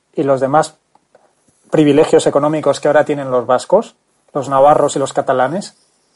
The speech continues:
Todo ello es insostenible y una de las causas de la decadencia en España.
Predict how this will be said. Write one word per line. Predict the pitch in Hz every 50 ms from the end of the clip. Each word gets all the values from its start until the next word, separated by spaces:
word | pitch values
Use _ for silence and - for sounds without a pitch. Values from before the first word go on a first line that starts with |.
| _ _ _ _ _ _ _ - - _ _
Todo | - 175 165 170 175
ello | 185 190 208 185 - -
es | - 180 175 -
insostenible | 190 175 160 - 160 - - 147 143 151 156 139 127 120 120 - - -
y | 139
una | 139 147 165
de | 165 156
las | 151 143 -
causas | - 170 165 165 - 180 180 170
de | 170
la | 143 131
decadencia | 131 131 127 135 131 139 151 143 - - 170 170 170 170 -
en | 151 131 131
España. | - - _ 151 139 127 120 110 104